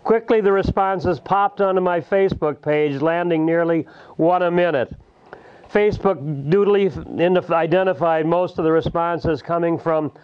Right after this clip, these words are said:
via mobile. Chrissy Dufter boasted, "I'm ready and relaxing at the Fairmont. Bring it." Whitney B. Wicks joined the discussion. "Hey, Hal.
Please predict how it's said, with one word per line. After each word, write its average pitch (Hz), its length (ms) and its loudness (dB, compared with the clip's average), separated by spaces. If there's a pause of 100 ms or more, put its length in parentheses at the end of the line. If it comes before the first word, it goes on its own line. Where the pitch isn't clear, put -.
(280)
via 185 520 2
mobile. 151 720 0 (380)
Chrissy 202 380 0
Dufter 185 460 0
boasted, 160 600 0 (420)
"I'm 156 300 2
ready 196 400 2
and 170 100 2
relaxing 175 680 0
at 175 100 -2
the 175 80 -4
Fairmont. 160 640 0 (200)
Bring 170 380 0
it." 135 220 0 (760)
Whitney 208 400 2
B. 202 240 2
Wicks 190 420 0
joined 180 380 0
the 175 60 2
discussion. 160 600 0
"Hey, 190 220 2
Hal. 170 520 2